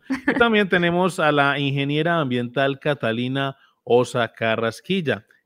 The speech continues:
Ella es ingeniera de nuestra facultad y también magíster en gestión ambiental y actualmente se desempeña como coordinadora de este proyecto. Catalina, de nuevo bienvenida por acá a Ingeniemos Radio.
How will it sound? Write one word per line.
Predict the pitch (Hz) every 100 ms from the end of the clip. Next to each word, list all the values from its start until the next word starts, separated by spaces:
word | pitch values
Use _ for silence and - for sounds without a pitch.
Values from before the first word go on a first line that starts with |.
| -
Ella | 101 117 120 123 131
es | 123 110 -
ingeniera | 123 113 110 101 127 185 190 175
de | 165
nuestra | 151 180
facultad | 156 165 202 190 175
y |
también | 165 147 123 123
magíster | 135 139 139 151 143 - _ _
en | 147 127
gestión | 110 98 - 123 113
ambiental | 117 117 127 123 170 113 - _ _
y | 120
actualmente | 120 135 139 - 135
se | 123
desempeña | 104 107 104 117 120 -
como | - 151 127
coordinadora | - 113 107 110 107 104 107 110 117
de | 113 120 139
este | -
proyecto. | 156 175 220 220 - - _ _ _ _ -
Catalina, | 123 131 185 202 127 107
de | 110
nuevo | 131 175
bienvenida | 175 156 151 160
por | 156
acá | 143 156 156
a | 160
Ingeniemos | 151 151 156
Radio. | 160 147 110 95